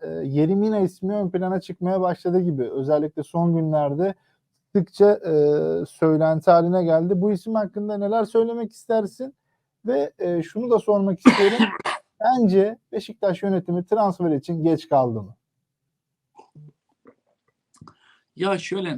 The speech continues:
Speaker 2: e, her, m, geciken, her yapılmayan transfer geç kalınmıştır. Yani, e, bu konuda, m, devre arası transfer yapmak kolay değil, kabul edelim arkadaşlar. E,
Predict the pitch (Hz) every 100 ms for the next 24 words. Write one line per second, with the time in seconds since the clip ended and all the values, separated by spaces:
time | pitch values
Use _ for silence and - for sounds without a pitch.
0 | 127 123 123 117 107 160 185 175 156 139
1 | 110 - 160 202 185 127 135 127 131 131
2 | 117 110 120 123 127 123 156 156 175 165
3 | 143 147 190 190 170 151 151 139 131 175
4 | - - 196 - 202 - - - 135 117
5 | 117 - 113 - _ _ _ _ _ _
6 | _ 131 135 143 139 127 123 127 123 123
7 | 143 156 160 156 156 185 - _ _ _
8 | _ _ - 135 123 156 165 175 160 -
9 | 160 156 151 165 156 143 151 151 156 156
10 | 151 135 139 139 139 131 117 117 120 120
11 | - - _ _ _ _ _ _ _ _
12 | 156